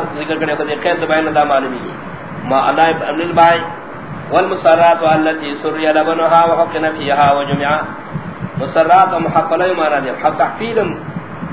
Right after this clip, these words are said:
جمع ته ویل کېږي، کثرت ته ویل کېږي، ذکر جمع کول د شذوذ تعبیر په دې کېږي۔ والمسرات تسریع سر کې هغه تسریع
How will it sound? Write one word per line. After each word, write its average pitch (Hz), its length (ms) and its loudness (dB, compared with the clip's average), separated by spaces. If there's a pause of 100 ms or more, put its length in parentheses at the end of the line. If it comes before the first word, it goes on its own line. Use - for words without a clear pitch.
(220)
جمع 190 180 2
ته 196 140 -2
ویل 170 280 0
کېږي، 180 320 -2 (140)
کثرت 165 320 2
ته 175 120 -2
ویل 156 300 -2
کېږي، 175 280 0 (420)
ذکر 196 240 -2
جمع 165 320 0
کول 175 240 0
د 175 140 -2
شذوذ 165 320 0
تعبیر 156 300 4
په 151 60 -2
دې 147 180 -8
کېږي۔ 131 360 -8 (760)
والمسرات 165 720 4 (340)
تسریع 160 360 -2
سر 202 240 -4
کې 180 220 2 (380)
هغه 143 460 6 (720)
تسریع 190 280 2